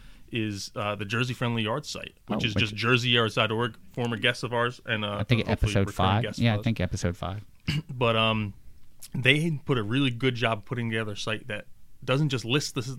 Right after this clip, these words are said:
Speaker 1: the plants that are native to New Jersey that are traditionally found in, in the, the horticultural market,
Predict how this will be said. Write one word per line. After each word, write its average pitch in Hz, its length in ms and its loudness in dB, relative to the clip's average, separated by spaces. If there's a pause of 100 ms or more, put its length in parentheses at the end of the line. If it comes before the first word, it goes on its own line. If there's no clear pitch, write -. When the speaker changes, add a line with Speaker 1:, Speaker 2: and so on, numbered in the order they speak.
Speaker 1:
the 123 120 -6
plants 123 320 -4
that 110 100 -2
are - 20 -2
native 117 360 4
to 117 100 -4
New 107 80 -2
Jersey 110 420 -2
that 107 260 -4
are 107 200 -4 (520)
traditionally 147 540 0
found 110 480 0
in, 107 400 -4 (540)
in 110 180 -4
the, 104 260 -4
the 107 120 -6
horticultural 110 480 -6
market, 107 360 -2